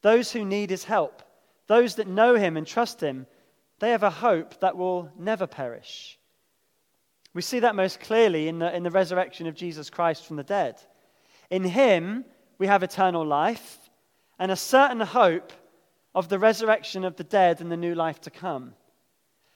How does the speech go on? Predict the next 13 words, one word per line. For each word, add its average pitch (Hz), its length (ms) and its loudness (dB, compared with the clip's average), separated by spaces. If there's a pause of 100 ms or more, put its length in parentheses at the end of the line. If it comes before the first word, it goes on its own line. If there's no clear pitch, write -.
And 180 140 -2
this 240 140 -4
helps 247 400 2
us 214 320 0
in 165 120 -6
times 175 340 -4
of 160 100 -12
trouble. 147 340 -2
There 196 260 0
is 262 200 2
a 254 60 2
day 233 260 2
coming 185 460 -2